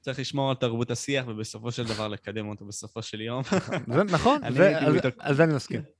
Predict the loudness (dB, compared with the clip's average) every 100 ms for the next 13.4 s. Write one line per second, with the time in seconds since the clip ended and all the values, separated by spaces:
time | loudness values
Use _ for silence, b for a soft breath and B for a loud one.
0 | _ _ _ _ _ _ _ _ _ _
1 | _ _ _ -14 -14 -12 -8 0 0 0
2 | -4 -12 -16 _ _ -6 2 6 8 8
3 | 6 4 2 4 6 6 4 0 -4 -6
4 | -12 -12 -8 -4 -2 -4 -4 -4 -4 -8
5 | -6 -6 -4 -2 0 0 2 0 0 -6
6 | B B B B B _ -20 _ -20 _
7 | _ 0 2 4 2 2 0 2 2 2
8 | 0 2 2 2 -2 -6 -2 0 2 2
9 | 2 0 -2 -6 -10 -4 -2 0 0 0
10 | -2 -6 _ _ _ _ -18 _ _ _
11 | 0 4 4 4 6 6 2 -2 -4 -6
12 | -6 -8 -10 -8 -6 -8 -10 -12 b b
13 | b -4 -2